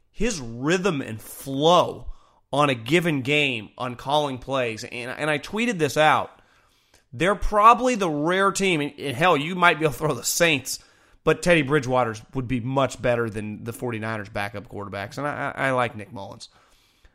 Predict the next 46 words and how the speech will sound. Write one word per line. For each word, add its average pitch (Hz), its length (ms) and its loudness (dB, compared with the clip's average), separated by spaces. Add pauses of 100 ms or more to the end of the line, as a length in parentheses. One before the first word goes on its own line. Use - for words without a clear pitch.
(340)
But 151 180 0
great 196 300 6
offensive 220 420 4
coaches, 170 420 2
and 123 80 -4
I 120 140 -2
mentioned 147 320 0
this 139 100 -2
with 131 120 -6
Coach 131 260 -4
Reed, 151 500 4
with 117 200 -6
Matt 117 200 -2
Moore, 151 520 4 (600)
you 202 200 0
give 254 200 2
them 247 180 8
a 202 40 4
week 185 240 2
per, 190 200 0
to 160 120 -4
prepare, 160 640 0 (520)
like, 160 280 0
you 170 460 -6
could 208 280 4
give 185 200 2
them 156 160 0
me 180 180 4
or 147 80 2
you, 175 400 2
and 135 120 -2
they'd 156 140 8
have 147 140 6
a 123 40 -4
chance 131 360 -2
to 104 100 -10
score 117 240 -6
points. 110 520 -10
But 139 100 -2
when 160 120 -4
you 226 120 -2
give 190 220 6
them 262 120 2
a 269 40 4
legitimate 277 440 4
quarterback 311 560 10